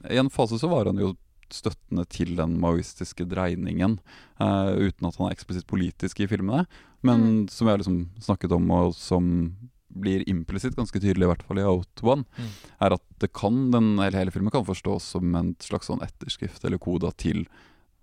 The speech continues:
Speaker 1: De knuste drømmene etter nitten sekstiåtte, da.
Speaker 3: Ja, så den
Speaker 2: Mm.
Speaker 3: resignasjonen har egentlig truffet allerede tre år etter. Altså, det er så rart å tenke på,
Speaker 2: Mm.
Speaker 3: fordi når vi spoler
Speaker 2: Mm.
Speaker 3: tilbake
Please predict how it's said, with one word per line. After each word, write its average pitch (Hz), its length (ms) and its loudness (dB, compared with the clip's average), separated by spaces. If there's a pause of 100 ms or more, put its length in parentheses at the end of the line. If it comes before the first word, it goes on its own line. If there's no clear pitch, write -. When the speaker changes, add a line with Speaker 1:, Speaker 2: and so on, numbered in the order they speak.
Speaker 1:
De 92 80 2
knuste 87 340 0
drømmene 85 260 -2
etter 87 200 -8
nitten - 200 -6
sekstiåtte, 90 520 -2
da. 95 120 0 (220)
Speaker 3:
Ja, 131 80 0
så 139 180 2
den 131 40 4
Speaker 2:
Mm. 131 80 4
Speaker 3:
resignasjonen 123 600 0
har 120 160 2
egentlig 110 340 0 (220)
truffet - 440 -6
allerede 104 320 -2
tre - 160 -6
år 104 100 -4
etter. 110 300 -10 (640)
Altså, 117 120 -2
det 123 140 4
er 135 60 4
så 123 40 4
rart 117 120 2
å - 40 -20
tenke 127 160 2
på, 131 100 2
Speaker 2:
Mm. - 20 0
Speaker 3:
fordi 135 200 4
når 135 100 4
vi 127 100 4
spoler 120 240 -2
Speaker 2:
Mm. 127 80 0
Speaker 3:
tilbake 117 220 2